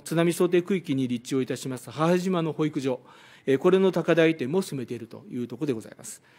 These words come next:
で、こうした課題も踏まえまして、今回の法改正では、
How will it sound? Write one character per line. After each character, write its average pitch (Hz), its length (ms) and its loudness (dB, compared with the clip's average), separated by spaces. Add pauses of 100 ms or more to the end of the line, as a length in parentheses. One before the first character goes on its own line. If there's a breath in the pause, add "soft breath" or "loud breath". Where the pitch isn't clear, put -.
(340 soft breath)
で、 143 100 2
こ 185 100 6
う 175 40 4
し - 20 4
た 196 100 4
課 190 80 4
題 190 140 4
も 180 80 2
踏 185 100 6
ま 202 80 6
え - 20 6
ま 202 120 4
し 202 80 -4
て、 123 160 0 (160)
今 160 160 0
回 139 100 0
の 127 80 0
法 139 140 0
改 139 160 2
正 123 160 -6
で 156 100 2
は、 131 200 2